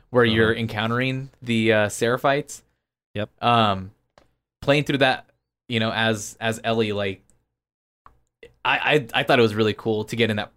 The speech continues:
Speaker 1: little parking garage and have to sneak around cars and, like, you know,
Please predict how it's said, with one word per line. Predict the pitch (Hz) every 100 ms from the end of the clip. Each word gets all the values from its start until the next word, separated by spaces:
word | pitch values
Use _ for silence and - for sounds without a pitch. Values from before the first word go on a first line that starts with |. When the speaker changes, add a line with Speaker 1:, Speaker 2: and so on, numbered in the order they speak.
| -
Speaker 1:
little | 113 104
parking | - 110 113
garage | 104 104 101 98 -
and | 104 101
have | 107
to | 104
sneak | - 113
around | 107 104 101
cars | - 104 104 104
and, | 104
like, | 98 95 - _ _ _ _ _ _ _
you | 110
know, | 104 95